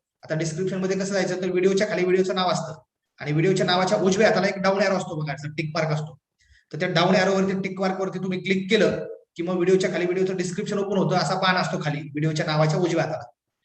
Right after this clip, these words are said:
कमेंट बॉक्स, चॅट बॉक्स क्लोज केलं की तुमच्या व्हिडिओच्या खाली व्हिडिओचं नाव दिसतं तुम्हाला आणि नावाच्या उजव्याच हाताला टिक मार्क आहे, असा डाऊन ॲरो आहे खाली. त्याच्यावर क्लिक केलं की व्हिडिओचं डिस्क्रिप्शन ओपन होईल आणि तिथं एक नंबरची लिंक आहे क्लासेस विषयी, कोर्स विषयी माहिती घेण्यासाठी.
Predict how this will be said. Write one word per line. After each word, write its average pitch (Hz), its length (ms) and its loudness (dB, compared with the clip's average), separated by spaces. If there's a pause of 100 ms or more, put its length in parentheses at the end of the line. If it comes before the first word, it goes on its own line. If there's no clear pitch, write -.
(180)
कमेंट 151 260 -2
बॉक्स, 156 180 -2
चॅट 151 160 0
बॉक्स 151 200 0
क्लोज 156 220 -2
केलं 151 160 -2
की 151 120 -2
तुमच्या 156 260 -2
व्हिडिओच्या 151 380 0
खाली 151 200 -4
व्हिडिओचं 151 300 -4
नाव 156 160 0
दिसतं 156 300 -2
तुम्हाला 143 220 -4
आणि - 180 -12
नावाच्या 143 360 -8
उजव्याच 170 320 0
हाताला 170 320 -4 (560)
टिक 175 160 -2
मार्क 170 140 0
आहे, 151 100 0
असा 143 120 -4
डाऊन 147 220 0
ॲरो 147 140 0
आहे 123 160 -4
खाली. 104 140 -12 (440)
त्याच्यावर 156 260 -2
क्लिक 175 260 -6
केलं 185 140 -2
की 180 100 -2
व्हिडिओचं 175 320 -2
डिस्क्रिप्शन 180 420 -4
ओपन 175 200 -6
होईल 165 120 -2
आणि 160 140 0
तिथं 190 280 -6
एक 190 160 -4
नंबरची 190 360 0
लिंक 185 200 2
आहे - 80 2 (440)
क्लासेस 156 360 -2
विषयी, 151 240 -2 (100)
कोर्स 151 200 -2
विषयी 151 200 -8
माहिती 143 240 -8
घेण्यासाठी. 123 360 -10